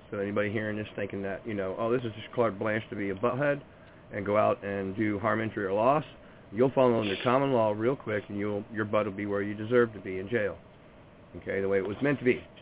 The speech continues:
Not this, just put everybody in jail 'cause it makes so much money, 'cause we got the file date.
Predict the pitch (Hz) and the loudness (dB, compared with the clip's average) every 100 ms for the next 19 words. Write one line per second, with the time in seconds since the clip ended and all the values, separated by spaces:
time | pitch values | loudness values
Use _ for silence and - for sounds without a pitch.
0 | - - - 110 110 110 104 104 104 - | -20 -20 -8 -2 0 -2 -2 -2 -4 -6
1 | - - - - - - - 123 110 160 | -6 -6 -6 -8 -14 -20 -6 -4 -2 2
2 | 156 156 170 165 143 131 120 127 107 92 | 2 4 4 4 2 0 0 0 0 -2
3 | 123 104 123 127 - 165 131 156 98 - | -6 -6 -6 -4 0 0 0 -2 -4 -10
4 | - - - - - - 107 117 131 123 | -18 -20 -20 -20 -20 -14 -6 -2 0 -2
5 | 120 131 120 98 | 0 0 0 -4